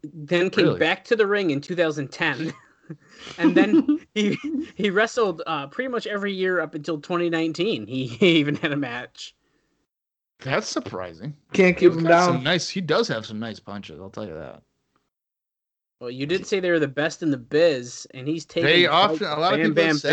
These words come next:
Speaker 2: that.
Speaker 1: Bigelow.
Speaker 2: Like, I think even Jerry Lawler has been, or Jim Cornette has been like, "Oh, this guy, he's got, like, the best punches in the business."
Speaker 1: Well, that's
Speaker 3: Mm.
Speaker 1: interesting.
Speaker 2: Yeah.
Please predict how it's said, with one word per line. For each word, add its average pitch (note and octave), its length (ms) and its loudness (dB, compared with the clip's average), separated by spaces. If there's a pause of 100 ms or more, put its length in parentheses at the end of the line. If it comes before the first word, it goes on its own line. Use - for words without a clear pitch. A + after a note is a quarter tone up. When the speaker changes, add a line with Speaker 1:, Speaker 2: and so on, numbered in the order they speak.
Speaker 2:
that. - 0 -
Speaker 1:
Bigelow. A#2 540 -2 (500)
Speaker 2:
Like, C3+ 140 -8
I D3+ 120 0
think G3 140 -2
even A3 220 -4
Jerry E3+ 220 -2
Lawler C3+ 400 -6
has G#2 120 -12
been, G#2+ 260 -12
or C3 120 -4
Jim C#3+ 260 -4
Cornette C#3 480 -6
has G#2+ 120 -12
been G#2+ 180 -4
like, G#2 100 -6
"Oh, D#3 160 -2
this G#2+ 160 -8
guy, C#3 200 -2
he's A#2+ 260 -8
got, D#3 240 -4
like, A#2+ 140 -8
the G#2 60 -12
best A#2 360 -10
punches A#2 300 -4
in A2+ 40 -4
the G#2 80 -4
business." A2 400 -10 (800)
Speaker 1:
Well, D#3+ 140 -2
that's D3 260 -4
Speaker 3:
Mm. - 20 -10
Speaker 1:
interesting. A2 480 -14 (760)
Speaker 2:
Yeah. G2+ 200 -10